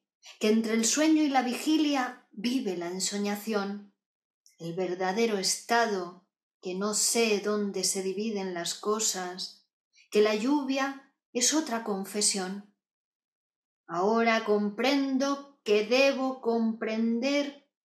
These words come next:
aquello que me desagrada, porque estoy enamorado. Ahora sé que soy bueno y que puedo ser hermoso,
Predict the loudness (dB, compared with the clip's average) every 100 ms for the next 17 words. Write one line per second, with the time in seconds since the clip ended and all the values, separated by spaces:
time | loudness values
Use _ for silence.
0 | _ -2 -2 -4 -2 0 0 -4 -8 -4
1 | -4 -2 -2 -2 -2 -2 -4 -4 -8 -10
2 | _ _ _ _ _ _ _ _ -16 -14
3 | -14 -8 -6 -6 -4 -2 -2 -4 -6 -4
4 | -2 -2 -2 -4 -8 -12 _ _ _ _
5 | _ _ _ _ _ _ _ -6 -2 0
6 | 0 0 0 2 2 2 -4 _ _ _
7 | _ _ _ -10 -2 0 0 -2 0 2
8 | 2 2 -4 -10 _ _ _ _ _ -10
9 | -4 -2 -2 -2 0 0 0 0 2 0
10 | -2 -4 -6 -4 0 0 0 -4 -14